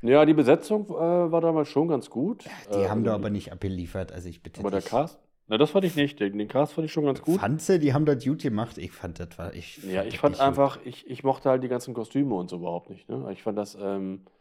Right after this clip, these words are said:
Speaker 1: sah einfach nicht passend aus. Das
Speaker 2: Ich
Speaker 1: hat
Speaker 2: fand, da
Speaker 1: irgendwie
Speaker 2: hat
Speaker 1: nicht
Speaker 2: gar nichts gepasst bei den
Speaker 1: Ja.
Speaker 2: Teilen, ne? Also, ich, ich, ich, ich meine, ich kannte, ich kannte das Buch auch nicht dazu. Ich hab
Speaker 1: Ja.
Speaker 2: immer nur die P-C-Spiele dazu gespielt, aber, also,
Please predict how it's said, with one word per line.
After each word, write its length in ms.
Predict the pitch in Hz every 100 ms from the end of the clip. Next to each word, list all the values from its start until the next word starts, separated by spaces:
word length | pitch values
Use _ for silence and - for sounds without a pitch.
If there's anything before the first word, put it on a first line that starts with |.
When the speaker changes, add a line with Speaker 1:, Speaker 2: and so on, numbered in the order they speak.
| _ _ _ _ _
Speaker 1:
sah 220 | 98 98
einfach 140 | 104
nicht 200 | 101 95
passend 400 | - 110 107 -
aus. 460 | 104 92 80 - - -
Das 120 | -
Speaker 2:
Ich 100 | -
Speaker 1:
hat 60 | -
Speaker 2:
fand, 220 | 95 90
da 60 | 90
Speaker 1:
irgendwie 120 | 92
Speaker 2:
hat 60 | 92
Speaker 1:
nicht 140 | -
Speaker 2:
gar 100 | 95
nichts 240 | 95 90 -
gepasst 380 | 95 98 -
bei 100 | 104
den 240 | 98 110 104
Speaker 1:
Ja. 80 | -
Speaker 2:
Teilen, 340 | 98 107 101
ne? 240 | 113 139 127
Also, 340 | 120 110 107 - - - - - - - - -
ich, 160 | 120 185
ich, 320 | 156 - -
ich, 340 | 139 - - 107
ich 220 | 120 143
meine, 200 | 143 165
ich 160 | 143
kannte, 380 | - 165 170 170
ich 160 | 147 -
kannte 200 | 160 170
das 180 | 151 -
Buch 380 | 139 185 226 -
auch 300 | - 196 202
nicht 260 | 208 -
dazu. 640 | 208 202 - 208 233 240 -
Ich 160 | 135 165
hab 140 | 165
Speaker 1:
Ja. 200 | 104 -
Speaker 2:
immer 100 | 170
nur 120 | 165
die 100 | 156
P-C-Spiele 720 | 151 139 - 180 - 147 135 120
dazu 320 | 117 - 123
gespielt, 500 | 120 - 127 143 127
aber, 360 | 113 117 117 92 101 - - -
also, 400 | 123 113 117 110